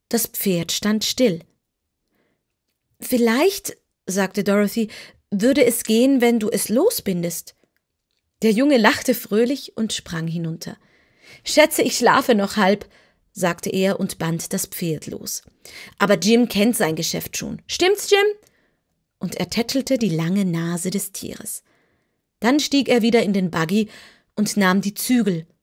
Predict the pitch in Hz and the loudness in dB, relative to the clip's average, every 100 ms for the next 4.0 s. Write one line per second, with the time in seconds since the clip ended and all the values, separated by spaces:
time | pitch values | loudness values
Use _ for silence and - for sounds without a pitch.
0 | - 240 - 320 - 339 381 403 - 254 | -6 -4 0 0 0 2 2 2 0 2
1 | 254 226 202 - 285 - 208 180 175 185 | 2 2 -2 0 0 -2 -4 -2 2 4
2 | 233 214 185 175 - - - - - - | 4 0 -2 -2 -4 -14 -16 -20 -4 2
3 | 359 320 262 220 202 190 180 165 - 285 | 2 0 -2 0 0 0 0 -2 0 0